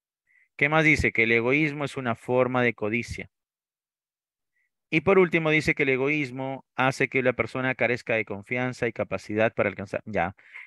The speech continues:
hace que la persona carezca de confianza y de capacidad, ¿no? Para realizarse. Entonces, el sujeto sigue siendo el egoísmo, ¿ya?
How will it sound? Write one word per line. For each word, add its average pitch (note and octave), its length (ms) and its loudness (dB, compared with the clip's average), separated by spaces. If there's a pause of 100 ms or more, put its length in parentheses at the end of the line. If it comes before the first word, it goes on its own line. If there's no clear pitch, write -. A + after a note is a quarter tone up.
(140)
hace C3 320 0
que C#3 100 2
la B2+ 120 4
persona B2+ 540 0
carezca B2 640 2
de B2 120 -2
confianza B2 720 -4
y A#2 60 -4
de A2 160 -4
capacidad, F2+ 720 -8 (100)
¿no? A2 240 -16 (920)
Para A2 220 4
realizarse. G2 720 0 (1600)
Entonces, C#3+ 500 2
el D3 140 2
sujeto G#3 400 0
sigue F3+ 240 0
siendo D#3+ 240 -4
el D3 80 -2
egoísmo, A2 520 -4
¿ya? A2 220 -8